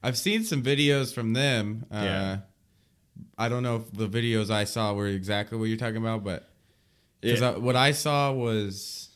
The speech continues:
Speaker 1: I think it might have been a charity, but it, it was either a charity or it was a government facility. I can't remember.
Speaker 2: Uh, you're talking about the guy in the car with the kids that they caught?
Speaker 1: There was a van.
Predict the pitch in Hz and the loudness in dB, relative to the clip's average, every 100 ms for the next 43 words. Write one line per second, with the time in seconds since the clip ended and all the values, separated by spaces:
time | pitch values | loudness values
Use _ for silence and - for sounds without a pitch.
0 | _ _ _ - 127 - 220 359 240 302 | _ _ _ -10 -8 -4 -4 -2 -2 -4
1 | 330 339 359 - - 226 92 85 87 90 | -4 -6 -6 -4 0 0 0 -2 -4 -4
2 | 104 113 107 127 120 143 147 143 220 220 | -2 -2 0 0 2 2 2 4 4 6
3 | 135 - 147 151 143 131 120 113 113 104 | 4 4 4 6 6 4 2 2 0 0
4 | 117 117 113 - - - 90 85 - - | 0 0 -2 -4 -10 -8 -6 -6 -10 -8
5 | 101 98 101 90 92 117 110 107 101 95 | -8 -6 -4 -2 0 2 4 2 2 0
6 | - - 120 196 180 156 - 101 101 107 | -4 -6 0 4 4 4 2 0 4 4
7 | 117 117 101 - 101 107 110 110 85 104 | 4 2 0 -2 0 0 0 -4 -6 -2
8 | 101 107 - - _ _ _ _ _ _ | -2 -4 -8 -14 _ _ _ _ _ _
9 | _ - 107 110 104 - 110 117 98 107 | _ -4 -2 0 -2 -2 -2 -2 -2 -2
10 | 107 90 101 131 131 95 101 113 | 0 0 2 4 4 0 -4 -8